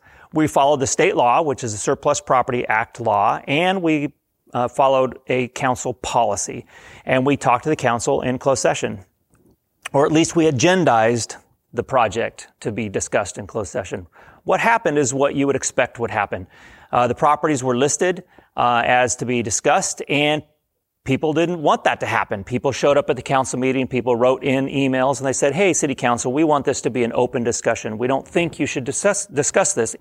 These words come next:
in a closed session environment." Uh, and the council did exactly what they should do. They pulled it out and said, "You know what? Let's talk about this in the open session." And they did that in September. And further, what they said is, like, "This is a really important topic, so let's have four workshops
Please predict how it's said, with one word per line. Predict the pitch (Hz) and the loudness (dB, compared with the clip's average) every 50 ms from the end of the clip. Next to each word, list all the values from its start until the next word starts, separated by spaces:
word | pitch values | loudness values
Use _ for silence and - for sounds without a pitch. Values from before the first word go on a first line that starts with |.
| _ | _
in | 208 165 156 147 | 0 2 2 0
a | |
closed | 139 - - 135 127 117 | -2 0 0 0 2 2
session | - 127 117 - - 120 | 0 0 -2 -2 -2 -4
environment." | 113 113 104 110 120 123 120 107 104 104 - - - - - - - - - - - - - _ - - | -4 -2 0 0 2 2 0 -2 -4 -8 -10 -14 -20 -20 -20 -20 -20 -20 -20 -20 -20 -20 -20 _ -2 0
Uh, | 131 127 123 120 120 - | 2 4 4 2 2 2
and | - 147 147 | 0 0 0
the | 143 | 0
council | - 180 165 165 - 175 | 2 2 2 2 2 0
did | 147 160 143 | 0 2 0
exactly | 131 123 120 127 151 139 139 - 165 143 | 0 0 0 2 2 2 2 0 -2 0
what | 123 131 127 | 0 0 0
they | - 127 131 | 0 0 -2
should | - - 143 117 98 | 0 -2 -2 -2 -2
do. | 110 107 101 95 - - - - - _ | -4 -6 -8 -8 -12 -18 -20 -20 -12 _
They | - 120 127 | -2 -2 -2
pulled | - - - - - 170 156 165 170 | -2 -4 -8 -4 -2 0 0 2 2
it | 151 | 4
out | 147 143 151 156 - | 4 4 2 2 0
and | 139 123 | -4 -2
said, | - 139 123 | -2 -2 0
"You | 127 | 0
know | 147 170 175 | 0 2 2
what? | 180 185 175 - | 4 2 2 2
Let's | 156 160 156 | 2 0 2
talk | - 165 156 - | 2 0 0 0
about | 151 135 131 127 | 0 0 0 2
this | - 135 117 - - | 0 -2 -2 -2 -2
in | 127 | -4
the | 117 113 - | -4 -4 -2
open | - 127 127 - 127 107 | 0 -2 0 -2 -4 -4
session." | - - 113 98 - - 113 117 | -2 -2 -2 -2 -4 -6 -6 -6
And | 117 117 127 | -4 -2 -2
they | 127 127 | -2 0
did | 110 120 160 175 131 | 0 2 2 2 2
that | 123 110 110 120 123 | 2 2 4 2 2
in | - 120 127 | 0 -2 -4
September. | - - 147 - - - 170 180 156 117 95 - - | -2 -2 -2 -2 0 -2 -2 0 0 -2 -4 -4 -4
And | - 117 123 120 - - | -4 -4 -4 -4 -2 0
further, | - 226 254 220 139 117 117 | 2 2 4 4 2 2 2
what | 113 120 117 - | 2 0 0 0
they | - 117 | -2 -2
said | 113 - - 120 123 120 | -2 0 0 0 0 0
is, | 117 - | 0 0
like, | 131 117 110 - | -2 -2 0 0
"This | 220 226 - | -2 -2 -2
is | - 185 | -2 0
a | 143 | 0
really | 123 113 117 135 147 160 165 165 165 160 156 | 0 0 0 0 2 2 2 2 2 2 0
important | 139 123 - 143 135 131 - 127 - | -2 -4 -2 -2 -2 -2 -2 -4 -4
topic, | - 127 113 113 - 131 - | -2 -2 -2 0 -2 -6 -8
so | - - 123 | -6 -6 -2
let's | 113 156 - - - | 0 0 0 -2 -4
have | - - 147 139 139 131 120 | -4 -2 0 0 0 0 -2
four | - - - 165 147 147 156 147 135 | -6 -4 0 0 2 4 2 2 2
workshops | 117 123 135 - - - 139 117 104 113 - - - - | 0 0 -2 -2 -2 -2 0 0 0 0 -2 -6 -12 -14